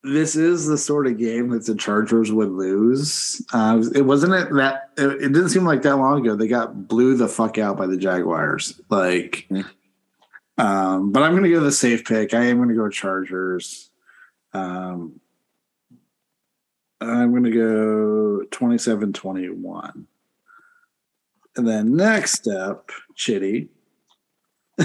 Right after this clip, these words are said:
Speaker 1: we
Speaker 2: Yeah.
Speaker 1: have Raiders at Jaguars.
Speaker 2: Yeah, you know, I, I, I gotta go Raiders. I gotta, gotta hope that we're gonna win, um, because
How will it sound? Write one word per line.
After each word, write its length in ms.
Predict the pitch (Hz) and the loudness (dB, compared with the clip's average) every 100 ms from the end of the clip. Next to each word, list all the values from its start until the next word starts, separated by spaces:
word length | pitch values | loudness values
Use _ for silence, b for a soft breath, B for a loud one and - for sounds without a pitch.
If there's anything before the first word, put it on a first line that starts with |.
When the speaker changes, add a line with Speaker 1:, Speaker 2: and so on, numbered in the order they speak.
| - 147 143 156 - B B B B | 0 -4 0 -2 -2 B B B B
Speaker 1:
we 140 | 131 135 | 2 4
Speaker 2:
Yeah. 140 | - 131 | 2 0
Speaker 1:
have 120 | 120 | 0
Raiders 480 | 127 147 165 165 143 | 2 2 4 2 2
at 140 | 135 | 0
Jaguars. 760 | 117 110 95 90 80 78 - - B B _ B B B B B - | 0 -2 -2 -8 -10 -12 -14 -14 B B _ B B B B B 2
Speaker 2:
Yeah, 400 | 127 143 143 131 - | 4 4 2 0 2
you 220 | 127 131 | 4 4
know, 340 | 131 131 131 - | 4 4 2 0
I, 220 | 120 123 - _ - | 0 0 -2 _ -8
I, 180 | - - - | -8 -8 -4
I 100 | 123 | -2
gotta 260 | 123 123 123 | 0 0 0
go 200 | 131 123 | 0 0
Raiders. 720 | 131 120 127 127 139 139 135 _ _ 117 | 0 0 0 0 -2 -4 -14 _ _ -2
I 160 | 113 | -2
gotta, 480 | 107 110 110 107 104 - 104 | 0 0 0 -2 -8 -12 -2
gotta 280 | 120 110 104 | 0 2 2
hope 260 | 117 110 | 0 2
that 240 | 123 113 101 | 2 0 0
we're 140 | 120 110 | -2 0
gonna 200 | 113 113 | 0 0
win, 460 | 110 110 120 131 123 | 2 2 0 -2 -2
um, 380 | 110 107 104 101 | 0 2 0 -2
because 580 | 107 95 117 104 98 - | -2 0 2 2 0 -8